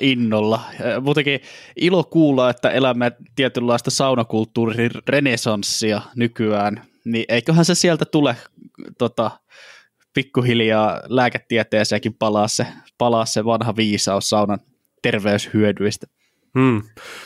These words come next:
Speaker 2: Tuli heti, kun kuunteli kaikkia näitä hyviä terveysvaikutuksia, niin alkoi heti tehdä mieli mennä saunaan.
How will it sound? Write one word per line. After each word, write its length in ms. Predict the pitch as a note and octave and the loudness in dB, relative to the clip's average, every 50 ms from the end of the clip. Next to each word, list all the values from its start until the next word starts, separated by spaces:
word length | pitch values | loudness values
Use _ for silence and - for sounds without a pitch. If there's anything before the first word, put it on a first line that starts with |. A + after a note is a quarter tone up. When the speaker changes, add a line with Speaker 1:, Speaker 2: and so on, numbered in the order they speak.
| - - | -6 -2
Speaker 2:
Tuli 180 | - C3 C#3 | 0 0 2
heti, 240 | C3 D3+ D3 D3 B2+ | 2 2 0 0 2
kun 280 | A#2+ C3+ D3+ - - - | 2 0 0 -2 -10 -2
kuunteli 420 | - D3+ C#3+ C3+ A2+ - G#2+ G2+ | 2 4 4 4 4 2 0 0
kaikkia 420 | G2 A#2+ A#2+ G#2+ A2 - - G2+ F#2 | 2 0 0 0 -2 -4 -2 0 0
näitä 220 | F#2+ F#2+ F#2 - | 0 0 -2 -2
hyviä 280 | F#2+ G2+ G2 G#2+ G#2 G2 | -6 -4 0 0 0 0
terveysvaikutuksia, 1200 | - _ A#2 A2 - - - F2 F2 - - G2+ G2 F#2+ - G2 - F#2+ F2+ - - - G#2 F#2+ | 0 _ -2 0 0 -2 -4 -6 -10 -4 -2 -2 -2 -2 -2 -6 -10 -10 -12 -10 -8 -6 -6 -4
niin 100 | F2+ F2+ - _ _ _ _ _ - | -4 -6 -10 _ _ _ _ _ -4
alkoi 220 | C#3 A2+ G#2 A2 G#2+ | -4 -2 0 0 0
heti 180 | A#2 G#2+ A#2 | 0 0 -2
tehdä 260 | G#2+ A2 G#2 F#2+ F#2+ G2 | -2 -2 -4 -4 -2 -4
mieli 360 | G#2 G#2+ G#2+ G2+ F2 F2 F2 - | 0 0 0 0 0 -2 -4 -6
mennä 160 | F2+ F2 F2 - | -6 -8 -6 -6
saunaan. 680 | - - - G2+ F#2+ F2+ E2 D#2+ D#2 E2 D#2+ D#2+ | -4 -2 0 0 0 0 -2 -4 -6 -6 -6 -6